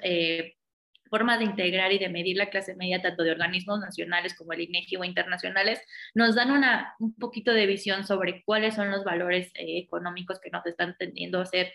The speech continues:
de una clase u otra en el sistema actual, ¿no? Em, sin embargo, en el, en la cuestión de la revolución de la mentalidad,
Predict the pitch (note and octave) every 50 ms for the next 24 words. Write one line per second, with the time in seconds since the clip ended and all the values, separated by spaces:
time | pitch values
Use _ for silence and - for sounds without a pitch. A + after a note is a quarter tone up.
0 | - - _ _ _ - F3 F#3 F#3 F#3+ F#3+ G3 G3+ G3+ G3+ G#3 F#3+ F#3+ G3 F#3+
1 | F#3 F3 F3+ F3+ - G#3 G#3+ A#3 - A#3 - - F#3+ F3 E3 E3+ - - F3+ -
2 | F3+ F3 E3+ E3+ - - E3 D#3 D#3 - - G3 C4 C#4+ - - - - _ _
3 | _ - - G3+ - G2+ G3 G3 G3 G3 G3 G3 F3+ - - _ _ - - -
4 | F#4+ D4 A#3+ B3+ B3 B3 C4+ C#4 C4+ C4+ C#4+ C#4+ D4 D4 - - - G#3 G3 G3
5 | G3 G3 F#3+ F#3+ A3 G#3+ G3 G3 G3 G3 - - G3+ G3+ - A3 G#3+ B3 B3 A3+
6 | G#3 G3 F#3 F#3 F#3+ F#3 F3+ F#3 - - G3 G3+ G#3 G#3 G3+ G3 G3 F#3+ F#3+ -
7 | _ G#3 F#3+ F#3+ G#3 A3+ A3 G3 F#3+ G#3